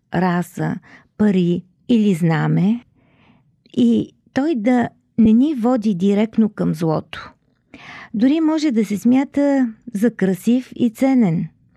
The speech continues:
като например изкуството, образованието или дори любовта. Да,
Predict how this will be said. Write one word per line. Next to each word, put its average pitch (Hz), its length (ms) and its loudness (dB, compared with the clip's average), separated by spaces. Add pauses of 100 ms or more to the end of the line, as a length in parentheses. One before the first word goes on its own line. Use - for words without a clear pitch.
(160)
като 202 200 0
например 208 500 2
изкуството, 190 840 -2
образованието 185 1120 -2 (420)
или 262 220 0
дори 233 420 0
любовта. 180 540 -4 (1160)
Да, 233 560 -2